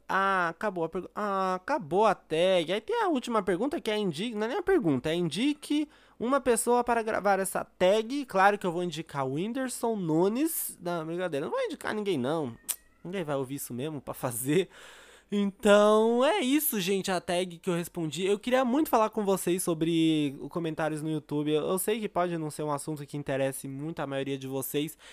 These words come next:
mas é uma coisa que eu acho importante falar, sabe? É uma coisa que eu acho que a gente tem que pôr em, em pauta. Até porque eu tenho muito podcast como um complemento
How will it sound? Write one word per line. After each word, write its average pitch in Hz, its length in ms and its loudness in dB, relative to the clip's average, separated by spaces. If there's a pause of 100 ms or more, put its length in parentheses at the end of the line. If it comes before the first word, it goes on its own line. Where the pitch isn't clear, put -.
(160)
mas 214 220 0
é 285 60 4
uma 330 180 2
coisa 208 260 -2
que 202 140 -4
eu 185 100 2
acho 180 440 0
importante 147 680 -4
falar, 123 380 -2
sabe? 117 380 -2
É 156 60 2
uma 190 140 -4
coisa 143 280 -6
que 139 100 -8
eu 131 60 2
acho 135 220 -2
que 143 320 -6 (120)
a 123 160 -6
gente 131 240 -10
tem 143 140 -4
que 139 120 -10
pôr 143 420 -2
em, 123 300 -2 (600)
em 127 260 -4
pauta. 113 560 4 (580)
Até 156 200 0
porque 175 200 -4
eu 175 80 -2
tenho 175 160 0
muito 196 200 -4
podcast 180 500 -4
como 185 280 -2
um 196 460 0
complemento 214 960 0